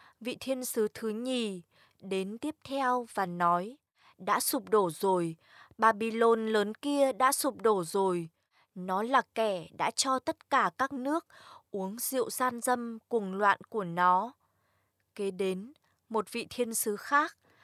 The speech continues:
vị thiên sứ thứ ba, theo sau hai vị kia hô to, "Ai thờ phượng con thú và hình tượng nó, nhận lấy dấu của nó trên trán hay trên tay mình, kẻ ấy phải uống rượu thịnh nộ của Đức Chúa Trời,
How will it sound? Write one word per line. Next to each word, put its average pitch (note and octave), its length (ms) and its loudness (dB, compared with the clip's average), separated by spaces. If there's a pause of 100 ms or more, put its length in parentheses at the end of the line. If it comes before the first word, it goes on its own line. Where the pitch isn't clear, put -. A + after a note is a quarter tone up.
(180)
vị B3 180 -10
thiên B3 220 -4
sứ G#3+ 240 -4
thứ G3+ 180 -14
ba, B3 440 0 (480)
theo A3+ 220 0
sau A3+ 320 2
hai A3 300 -4
vị A#3 140 -10 (120)
kia B3 380 -2
hô A#3+ 240 0 (100)
to, A#3 340 10 (640)
"Ai C#4+ 160 6
thờ A3 220 -2
phượng - 280 -2 (100)
con A#3 220 4
thú G#3 420 -6 (300)
và A#3 140 8
hình G3+ 300 -4
tượng - 360 -2
nó, G#3 340 4 (420)
nhận G#3 220 -2
lấy G3 220 2
dấu G3+ 340 4
của D4 160 0
nó G3 380 2
trên C4+ 260 -8
trán A3+ 500 -4
hay B3 220 -8
trên G#3+ 280 -6
tay A3 280 0
mình, F#3+ 400 -4 (460)
kẻ G3 140 4
ấy F#3 420 -2
phải B3+ 180 -4
uống G#3 260 -6
rượu - 340 0
thịnh G#3 280 -10
nộ G#3+ 240 2 (120)
của F3+ 120 -6
Đức - 200 -6
Chúa G3+ 280 -4
Trời, F#3+ 440 -2